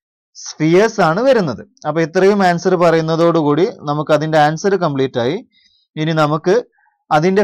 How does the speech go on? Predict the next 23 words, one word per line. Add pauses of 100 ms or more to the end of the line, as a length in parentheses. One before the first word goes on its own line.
ഫിഗർ
ഒന്ന്
പറഞ്ഞിട്ട് (180)
എങ്ങനെയാണ്
അതിന്റെ (320)
സ്ഫിയേഴ്സ്
വരുന്നതെന്നൊന്ന് (100)
just (100)
ഡിസ്ക്രൈബ്
ചെയ്യാം. (1200)
നമ്മളോട്
ക്വസ്റ്റ്യൻ
ഓറിയന്റഡ്
ആയിട്ട്
നമുക്ക്
ഇത്രയും
ആൻസേഴ്സ്
പറഞ്ഞാൽ
മതി, (140)
അതും
കൂടി
ഒന്ന്
പറയാം.